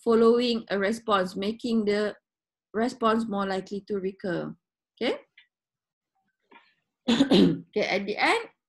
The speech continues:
uh, secara amnya, kedua-dua peneguhan ini adalah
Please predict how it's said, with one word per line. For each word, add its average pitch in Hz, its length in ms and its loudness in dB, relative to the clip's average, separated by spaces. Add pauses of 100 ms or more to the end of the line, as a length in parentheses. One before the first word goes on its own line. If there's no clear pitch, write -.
(100)
uh, 185 320 -4
secara 240 800 -2
amnya, 285 480 0 (480)
kedua-dua 247 560 2
peneguhan 254 560 0
ini 247 400 -2
adalah 226 480 0